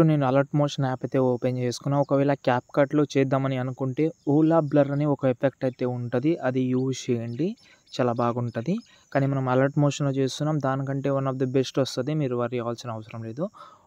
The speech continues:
ఓకే, మీరైతే డిస్క్రిప్షన్ నుంచి ప్రీసెట్ అయితే ఇంపోర్ట్ చేసుకోండి ఫస్ట్. ఫాంట్ అయితే ఏం అవసరం లేదు, అందులో ఉన్న ఫాంటే యూజ్ చేసినా మీకు ప్రాబ్లం అయితే ఏం ఉండదు.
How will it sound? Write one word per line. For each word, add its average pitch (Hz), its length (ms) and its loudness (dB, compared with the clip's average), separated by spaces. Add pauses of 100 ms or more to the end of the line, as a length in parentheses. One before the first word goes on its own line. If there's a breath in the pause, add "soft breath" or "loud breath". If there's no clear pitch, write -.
ఓకే, - 200 -4
మీరైతే 143 360 -4
డిస్క్రిప్షన్ 139 480 -6
నుంచి 143 260 -10
ప్రీసెట్ 131 420 -4
అయితే 151 180 -4
ఇంపోర్ట్ 131 400 -2
చేసుకోండి 120 420 -6
ఫస్ట్. 117 320 -6 (520 soft breath)
ఫాంట్ 139 340 4
అయితే 143 220 2
ఏం 135 180 2
అవసరం 127 320 -4
లేదు, 127 180 0
అందులో 131 300 0
ఉన్న 127 240 -2
ఫాంటే 123 340 -2
యూజ్ 113 260 -2
చేసినా 117 320 -4 (500)
మీకు 127 200 -12
ప్రాబ్లం 123 380 0
అయితే 117 180 -4
ఏం 110 120 -2
ఉండదు. 117 300 -2